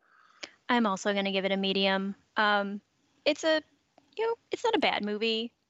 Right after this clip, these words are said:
Uh, I like Steve Martin. I don't love John Candy, but I see, you know, the point of him in this movie. Uh, you know, it's, it's kind of the, the expected shenanigans of, of an eighties buddy comedy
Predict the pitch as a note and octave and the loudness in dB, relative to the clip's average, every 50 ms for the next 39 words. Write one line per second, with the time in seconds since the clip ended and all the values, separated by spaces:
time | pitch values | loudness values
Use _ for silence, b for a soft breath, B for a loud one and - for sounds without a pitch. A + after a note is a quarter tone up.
0 | _ _ - A3+ A3 G#3+ G#3 G#3 G3+ G3+ G3+ G3+ - G#3+ G#3 G3+ G3+ G3 G3 G3+ | _ _ -6 -4 -4 -2 -2 0 0 0 0 0 0 0 0 0 -2 -2 -4 -6
1 | G3+ G3 G3 G3 G3 - - G3 G3 - - B3+ B3+ C4+ B3+ B3 B3 A#3+ A#3+ B3 | -6 -4 -6 -6 -6 -8 -10 -12 -8 -6 -4 -4 -2 -2 -2 -2 0 0 0 0
2 | B3+ B3 C4+ - F#3+ F#3 G3+ G3+ - - G3+ G3 G#3 G3+ G3+ G3 - G#3+ G3+ G3 | -2 -2 -2 -2 -2 0 0 0 0 0 -2 0 0 0 0 -2 -2 0 0 0
3 | F#3 G3 F#3+ F#3+ F#3+ F#3+ G3 F3+ F#3 - - G3 G3 - - G3 F#3 F3+ F3+ F3+ | 0 -2 -2 -2 0 0 2 0 0 0 -4 -6 -8 -6 -6 -6 -4 -4 -4 -4
4 | F3+ b b b b b b b b b b b _ G3+ G3 F#3+ F#3 - - - | -6 b b b b b b b b b b b _ -4 -4 -2 -4 -4 0 2
5 | A#3+ A#3 G#3+ A3+ G3+ - G#3+ G3+ G3 F#3+ F3+ F3+ - - A3 G#3+ G3+ G3 G3+ G3 | 2 2 2 0 0 0 0 0 0 0 -2 -4 -6 -4 -2 -2 0 2 2 2
6 | F#3+ G3 F#3+ G3 - B B B B B B B B B - A4+ G#4 - F#3 F3+ | 2 2 0 -2 -6 B B B B B B B B B -10 -4 0 2 2 4
7 | F3 F3 F3 F3 F3 F3+ - - - _ _ _ - _ - G#3 F#3+ F#3 F3+ F3+ | 4 2 2 0 -2 -4 -8 -12 -20 _ _ _ -14 _ -4 -2 0 0 0 0
8 | F3+ - - - - - - - G3+ - - - A3+ G#3 G3+ G3+ F#3+ F#3+ G#3+ G3+ | -2 -2 -6 -10 -12 -8 -6 -6 -6 -6 -4 -2 0 0 0 0 2 2 2 2
9 | G3 - - C4+ D4 D#4 D4+ C#4+ - - - C#4 - - A#3 - - - A#3+ A#3 | 2 2 0 -2 0 0 -2 -2 -2 -4 -4 -4 -4 -4 -6 -6 -4 -2 -2 -2
10 | A3+ G#3+ G#3+ G#3+ A3 A3 G#3+ G#3+ A3 - - - _ _ _ _ _ - - - | 0 -2 -2 0 -2 -2 -2 -4 -8 -10 -14 -20 _ _ _ _ _ -16 -10 -6
11 | A3 G#3 G3+ G3+ G3+ G3+ - - - _ _ _ - G#3+ G3+ G3 F#3+ F#3+ F#3+ - | -4 -2 -2 -4 -6 -8 -12 -18 -20 _ _ _ -14 -10 -8 -8 -8 -8 -6 -4
12 | G#3 G#3 G3+ G3 G3 F#3+ F#3+ - - - - - - - A3 F#3+ - G#3+ G3+ G3+ | -2 -2 -2 -2 -2 -2 -4 -4 -8 -12 -14 -14 -10 -10 -8 -4 0 0 0 0
13 | G3+ F#3+ - - G3+ G3 G3 F#3+ G3 G3 G3 G3+ G3+ F3+ | 0 -2 -2 -2 0 0 0 -2 -2 -2 -2 -2 -4 -6